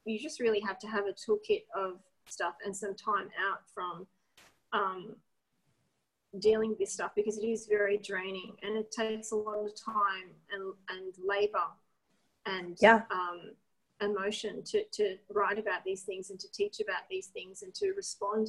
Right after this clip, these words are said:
Speaker 1: to people.
Speaker 2: Yeah.
Speaker 1: Um, I've gotten to the stage where if people ask me questions which they can Google, I will say, "You can Google that."
Speaker 2: Yep.
Speaker 1: <clears throat> You know, I, I'm, I'm more than ha-, if, if a friend asks me,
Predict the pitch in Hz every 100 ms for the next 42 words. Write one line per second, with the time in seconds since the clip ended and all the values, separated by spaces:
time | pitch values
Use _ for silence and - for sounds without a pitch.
0 | 220 - 214 190 190 202 - _ _ _
1 | - 214 202 202 214 208 202 202 202 190
2 | 226 208 - 214 208 208 202 202 196 -
3 | _ - 208 202 214 220 - 208 202 208
4 | 208 208 202 190 - 196 190 196 185 202
5 | 196 190 208 196 - 196 196 202 202 202
6 | 214 214 208 196 - _ _ _ - 262
7 | - _ _ 415 349 214 - - _ _
8 | _ _ _ - 214 202 226 - 233 226
9 | 226 208 202 - 214 208 208 214 208 202
10 | 214 214 214 208 196 - 220 220 220 208
11 | 214 - 233 233